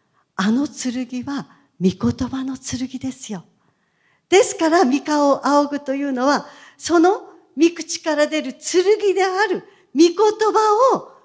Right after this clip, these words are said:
受け取るっていうことです。一人一人に語られるその剣、それを受け取っていくっていうことなんですよね。いや、深いですよね。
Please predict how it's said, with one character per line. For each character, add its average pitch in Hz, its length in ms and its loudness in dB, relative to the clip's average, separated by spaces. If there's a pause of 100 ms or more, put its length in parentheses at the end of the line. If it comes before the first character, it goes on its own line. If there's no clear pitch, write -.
(120)
受 269 320 -8
け - 60 -20
取 320 160 -16
る 294 100 -20
っ - 20 -20
て - 280 -16
い 185 80 -10
う 185 60 -12
こ 202 140 -12
と 180 160 -14
で 143 160 -16
す。 - 200 -20 (540)
一 - 320 2
人 381 160 2
一 381 180 -6
人 440 380 4
に 381 460 2 (360)
語 240 280 -4
ら 247 120 -4
れ 240 160 -2
る 254 440 -4 (180)
そ - 220 -6
の 262 120 0
剣、 285 720 -6 (1500)
そ - 200 -10
れ 190 140 -8
を 180 320 -8
受 175 240 -10
け - 20 -16
取 233 160 -10
っ - 40 -16
て - 180 -8
い 220 80 -6
く 277 140 -10
っ - 20 -4
て - 240 -12
い 202 180 -2
う 175 140 -4 (420)
こ - 120 -8
と 196 160 -4
な 185 160 -4
ん 175 80 -6
で 175 80 -12
す 170 200 -14
よ 160 80 -12
ね。 202 580 -4 (800)
い 147 100 -16
や、 165 60 -8
深 156 540 -12
い 294 60 -6
で 320 100 -2
す - 160 -8
よ 233 120 -2
ね。 240 360 0